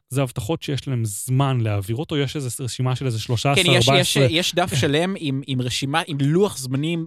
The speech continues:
Speaker 2: עם ימ-, כמות ימים ספציפיים, ל-, עם חוקים ספציפיים שכבר כתבו אותם.
Speaker 1: לא, אז זהו, חלק משם, זה, יש להם ז-, לוח זמנים וחוק ספציפי, שזה רמה מאוד גבוהה. למשל,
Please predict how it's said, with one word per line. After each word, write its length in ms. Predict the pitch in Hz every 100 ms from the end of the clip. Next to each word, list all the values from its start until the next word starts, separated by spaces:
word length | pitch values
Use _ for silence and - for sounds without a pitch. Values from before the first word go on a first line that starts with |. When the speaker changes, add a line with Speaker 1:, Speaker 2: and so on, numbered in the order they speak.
| -
Speaker 2:
עם 100 | 123
ימ-, 320 | 123 135 156 127
כמות 300 | - 147 226
ימים 180 | 180 170
ספציפיים, 580 | 160 135 - 165 143 120 - - - -
ל-, 140 | 131 131 127 127 127
עם 100 | 147
חוקים 420 | - 160 - 269
ספציפיים 480 | 226 - - 202 220
שכבר 340 | 202 - 165 170
כתבו 460 | 147 - 147 262
אותם. 260 | 262 - 98 - -
Speaker 1:
לא, 180 | 180 165
אז 60 | 131
זהו, 200 | 165 143
חלק 380 | - 110 226 247
משם, 360 | 160 - 143 139 147
זה, 180 | 117 143
יש 280 | 135 156 143
להם 180 | 160 131
ז-, 140 | 110
לוח 320 | 123 135 143 -
זמנים 300 | 127 127 120
וחוק 420 | 110 120 - 120
ספציפי, 500 | - - - 165 226
שזה 220 | - 135
רמה 220 | 135 131 127
מאוד 260 | 127 131
גבוהה. 380 | 117 110 110 202 - - -
למשל, 600 | 135 127 - 165 156